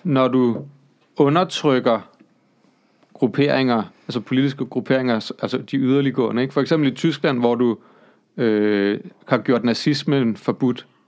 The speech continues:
at så vokser de så bare store i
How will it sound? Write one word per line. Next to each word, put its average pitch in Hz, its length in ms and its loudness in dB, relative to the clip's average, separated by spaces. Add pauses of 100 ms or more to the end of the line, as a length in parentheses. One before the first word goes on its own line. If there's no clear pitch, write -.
(720)
at 123 120 0
så 156 140 0
vokser 147 480 0
de 127 200 -2
så 127 140 -2
bare 131 240 0
store 160 580 0 (240)
i 113 380 2